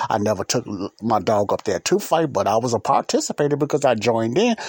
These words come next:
I didn't like it a hundred percent all the time, but I did participate. It was always something eerie about that. But by me being young, I didn't look at it as cruelty.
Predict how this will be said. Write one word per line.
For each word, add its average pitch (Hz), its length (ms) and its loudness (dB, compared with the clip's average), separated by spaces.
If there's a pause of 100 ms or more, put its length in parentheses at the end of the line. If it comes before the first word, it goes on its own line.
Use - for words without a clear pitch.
(160)
I 170 100 2
didn't 151 160 2
like 120 220 2
it 107 80 0
a 101 40 4
hundred 107 280 0
percent 277 340 2
all 113 140 4
the 123 60 4
time, 113 260 -2
but 98 120 0
I 95 100 2
did 139 280 2
participate. 113 720 -2
It 107 80 -2
was 107 120 -2
always 123 260 2
something - 340 -2
eerie 139 340 4
about 127 360 2
that. - 380 -6
But 107 120 0
by 135 180 4
me 151 160 6
being 104 340 0
young, 131 440 4
I 127 100 2
didn't 120 160 2
look 131 140 0
at - 100 2
it 98 80 -2
as 101 180 2
cruelty. - 600 2